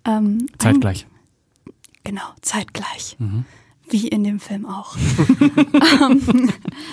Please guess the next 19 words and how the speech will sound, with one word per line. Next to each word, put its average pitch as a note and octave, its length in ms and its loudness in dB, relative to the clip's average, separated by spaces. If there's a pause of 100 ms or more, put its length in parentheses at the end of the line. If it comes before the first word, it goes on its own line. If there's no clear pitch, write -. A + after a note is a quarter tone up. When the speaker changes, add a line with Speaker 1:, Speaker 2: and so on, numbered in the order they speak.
Speaker 1:
das - 180 0
war, A3 320 0
äh, G#3 260 -4
zu - 120 -8
Anfang B3+ 240 -2
noch B3 80 2
ein A3+ 80 0
bisschen G#3+ 180 -2
unklar, - 300 0
aber A3+ 120 -2
tatsächlich, A3+ 560 -4
äh, G#3+ 380 -4
haben G#3+ 200 0
dann G#3+ 200 -2
alle G#3+ 220 -4
drei G#3 340 -8 (180)
im A3 140 -2
Endeffekt G#3+ 480 -6
zugesagt. D#4 680 -4